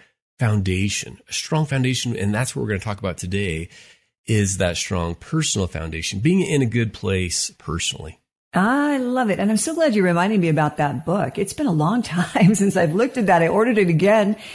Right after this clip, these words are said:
Speaker 2: and it came, it's like, "I know this book. I know this author." It's, it's really well, it's very well written.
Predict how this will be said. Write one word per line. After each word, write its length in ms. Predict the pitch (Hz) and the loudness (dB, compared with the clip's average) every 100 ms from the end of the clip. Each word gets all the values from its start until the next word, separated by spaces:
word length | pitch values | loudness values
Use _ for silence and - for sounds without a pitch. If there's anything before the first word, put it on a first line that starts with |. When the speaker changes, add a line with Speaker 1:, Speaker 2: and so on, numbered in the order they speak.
| - - | -14 -2
Speaker 2:
and 100 | 220 | 0
it 40 | 220 | 0
came, 240 | 247 254 | 2 2
it's 140 | 226 208 | 2 2
like, 240 | 196 196 - | 0 0 0
"I 220 | 403 202 | 2 4
know 240 | 180 170 | 4 4
this 240 | 170 165 160 | 4 2 0
book. 280 | 185 370 - | -2 -2 -2
I 100 | 494 | -2
know 160 | 320 165 | 0 0
this 180 | 160 | 0
author." 400 | - 160 160 233 | 0 -2 -2 -2
It's, 140 | 277 - | -4 -4
it's 180 | 233 - | -8 -4
really 340 | 220 277 262 | -2 0 0
well, 680 | 208 175 185 190 196 190 - _ - | 2 2 4 2 0 -2 -10 _ -12
it's 120 | 208 | -12
very 340 | - 294 294 269 | -6 -2 0 2
well 220 | 214 185 | 2 2
written. 420 | 165 160 123 143 | 2 0 -2 -6